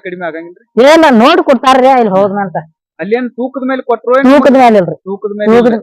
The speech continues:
Speaker 2: ಮೇಲೆ
Speaker 1: ಡೈರೆಕ್ಟ್ ಮರಿ
Speaker 2: ಡೈರೆಕ್ಟ್ ಕೈಯಾಗ ರೊಕ್ಕ ಕೊಡೋದ್ರಿ, ಮರಿ ತಂದ್ ಬಿಡೋದು.
Speaker 1: ಮರಿ ತಂದ್ ಬಿಡೋದ್ರಿ.
Speaker 2: ಹಾ.
Speaker 1: ಈಗ ಎಷ್ಟ್ ತಿಂಗ್ಳ ಆಯ್ತ್ರಿ ಮೇಸಾಕತ್ರಿ ನೀವು?
Speaker 2: ನಾವು ಮೇಸಾಕತ್ತೀವಿ ಎರಡ್ ವರ್ಷ ಆತ್ರಿ.
Speaker 1: ಎರಡ್ ವರ್ಷ ಆಯ್ತ್ರಿ?
Speaker 2: ಇನ್ನ ಎರಡ್ ವರ್ಷ ಆತ್ ಕರೆ,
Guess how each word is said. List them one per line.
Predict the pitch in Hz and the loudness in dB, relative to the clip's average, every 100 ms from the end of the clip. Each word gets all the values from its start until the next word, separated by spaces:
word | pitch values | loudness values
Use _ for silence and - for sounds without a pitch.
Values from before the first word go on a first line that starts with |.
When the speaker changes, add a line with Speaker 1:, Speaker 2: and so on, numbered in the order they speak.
| _ | _
Speaker 2:
ಮೇಲೆ | 170 208 | -2 0
Speaker 1:
ಡೈರೆಕ್ಟ್ | 220 - 220 | 2 0 -4
ಮರಿ | 185 175 | -6 0
Speaker 2:
ಡೈರೆಕ್ಟ್ | 196 202 240 - | 2 2 2 2
ಕೈಯಾಗ | 226 233 | 2 4
ರೊಕ್ಕ | 220 233 226 | 2 -2 0
ಕೊಡೋದ್ರಿ, | 226 247 277 | 0 0 -2
ಮರಿ | 190 | -2
ತಂದ್ | 175 165 131 | -4 -6 -8
ಬಿಡೋದು. | 123 113 151 | -12 -16 -12
Speaker 1:
ಮರಿ | 151 | -12
ತಂದ್ | 151 147 139 | -12 -14 -14
ಬಿಡೋದ್ರಿ. | 135 135 160 214 | -16 -14 -12 -12
Speaker 2:
ಹಾ. | - 214 | -10 -8
Speaker 1:
ಈಗ | 196 233 | -4 -4
ಎಷ್ಟ್ | - 240 | -6 -14
ತಿಂಗ್ಳ | 247 247 | -8 -6
ಆಯ್ತ್ರಿ | 233 226 190 | -8 -10 -14
ಮೇಸಾಕತ್ರಿ | 156 180 175 175 165 | -12 -12 -14 -16 -20
ನೀವು? | 156 _ _ _ - | -20 _ _ _ -4
Speaker 2:
ನಾವು | 208 277 269 233 208 202 | 2 4 4 2 2 0
ಮೇಸಾಕತ್ತೀವಿ | 214 277 311 302 330 262 | 0 0 0 0 0 2
ಎರಡ್ | 226 262 | 4 2
ವರ್ಷ | 247 247 | 2 0
ಆತ್ರಿ. | 226 214 - - | 0 -4 -6 -10
Speaker 1:
ಎರಡ್ | - 220 | -6 -4
ವರ್ಷ | 220 - | -4 -4
ಆಯ್ತ್ರಿ? | 170 - 190 | -4 -4 -2
Speaker 2:
ಇನ್ನ | 202 202 196 196 | 0 0 0 2
ಎರಡ್ | 180 233 | 2 4
ವರ್ಷ | 269 269 | 2 2
ಆತ್ | 262 262 | 0 2
ಕರೆ, | 262 | 2